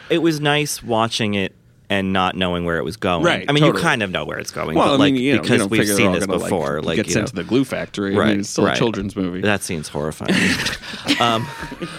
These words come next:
Speaker 1: but, so I appreciated that, but I don't actually love what,
Speaker 2: Right.
Speaker 1: what
Speaker 2: You're, I'm,
Speaker 1: the
Speaker 2: I
Speaker 1: new
Speaker 2: think I'm a
Speaker 1: thing
Speaker 2: little,
Speaker 1: is.
Speaker 2: uh, higher on this than you are, Richard.
Speaker 1: Yeah, I mean, I was bored, and I think another thing,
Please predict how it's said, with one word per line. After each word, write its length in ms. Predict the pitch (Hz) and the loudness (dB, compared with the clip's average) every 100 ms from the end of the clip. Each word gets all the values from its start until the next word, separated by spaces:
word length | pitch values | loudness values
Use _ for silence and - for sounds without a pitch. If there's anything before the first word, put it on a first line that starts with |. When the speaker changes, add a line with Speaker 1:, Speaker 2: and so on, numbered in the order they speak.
| - - - 240 | -14 -8 0 2
Speaker 1:
but, 380 | - 143 - - | 2 -2 -2 -2
so 120 | 277 170 | 2 2
I 40 | |
appreciated 520 | 180 240 - 170 135 | 2 0 2 2 2
that, 260 | 110 110 - - 98 | 2 2 -2 -8 0
but 120 | 117 | 2
I 120 | 113 | 2
don't 280 | 110 117 113 | 2 0 0
actually 340 | 107 95 - 92 | -2 -2 -4 -4
love 280 | 90 87 - | -2 -2 -4
what, 220 | 92 87 - - _ _ - | -4 -4 -6 -20 _ _ -10
Speaker 2:
Right. 260 | 156 143 90 | 0 0 0
Speaker 1:
what 20 | - - | 2 2
Speaker 2:
You're, 20 | 170 | 4
I'm, 180 | 233 | 2
Speaker 1:
the 80 | 214 | 4
Speaker 2:
I 60 | - | 4
Speaker 1:
new 40 | |
Speaker 2:
think 120 | 123 110 | 4 4
I'm 60 | |
a 20 | |
Speaker 1:
thing 160 | 120 127 | 4 4
Speaker 2:
little, 280 | 135 123 113 | 4 4 2
Speaker 1:
is. 340 | 104 98 92 | 2 0 -4
Speaker 2:
uh, 40 | 85 | -4
higher 360 | 110 98 98 | -4 -2 -2
on 140 | 95 95 | -2 -4
this 160 | 101 | -6
than 140 | - 95 | -4 -2
you 120 | 85 | -2
are, 100 | - | -6
Richard. 200 | - 92 | -6 -2
Speaker 1:
Yeah, 140 | 92 | 0
I 60 | 143 | 0
mean, 100 | 165 | 0
I 140 | 202 | -2
was 140 | 233 - | -2 -4
bored, 360 | - 135 127 | 0 2 2
and 140 | - 139 | 2 0
I 60 | |
think 200 | 135 175 - | 0 -4 -2
another 320 | 131 127 123 | 0 2 0
thing, 420 | 113 113 101 98 | -2 -2 -2 -4